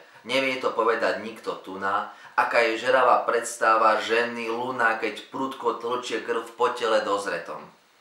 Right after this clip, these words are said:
Na stĺpe vysokom, o nebo opretom, hľa, troní nahota kráľovna neľútosná, dobiela žhaveným, mučí ťa hrotom ostná, tetuje, tetuje po pleti vrások znak.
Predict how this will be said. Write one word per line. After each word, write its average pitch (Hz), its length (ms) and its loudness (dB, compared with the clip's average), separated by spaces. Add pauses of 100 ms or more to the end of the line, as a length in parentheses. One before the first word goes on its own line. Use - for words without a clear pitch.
(500)
Na 98 160 -4
stĺpe 104 400 -6
vysokom, 98 720 -6
o - 80 -10
nebo 87 240 -10
opretom, 95 720 -8 (320)
hľa, 92 400 -4 (160)
troní 95 320 -4
nahota 95 480 -2
kráľovna 92 640 -2
neľútosná, 98 880 -6 (400)
dobiela 131 480 4
žhaveným, 117 640 2
mučí 107 320 -8
ťa 107 320 -4
hrotom 107 320 0
ostná, 104 800 0 (160)
tetuje, 127 720 2
tetuje 113 640 -2
po - 160 -6
pleti 95 400 -4
vrások 85 480 -4
znak. 80 280 -10